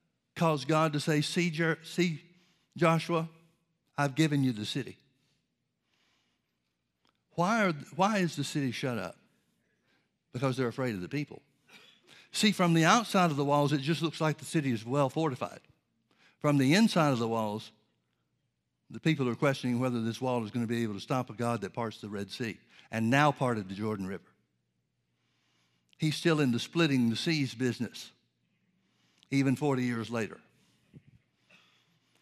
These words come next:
See, we have to learn to look at things the way God sees them. That's why it's so important for us to put the Word of God in our heart, because the Word of God is truth.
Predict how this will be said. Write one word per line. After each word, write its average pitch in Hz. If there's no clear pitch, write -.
See, 196
we 190
have 226
to 175
learn 165
to 143
look 156
at 151
things 156
the 151
way 139
God 156
sees 113
them. -
That's 202
why 208
it's 180
so 180
important 165
for 151
us 156
to -
put 160
the 147
Word 147
of 127
God 135
in 117
our 110
heart, 151
because 160
the 156
Word 196
of 160
God 180
is 139
truth. -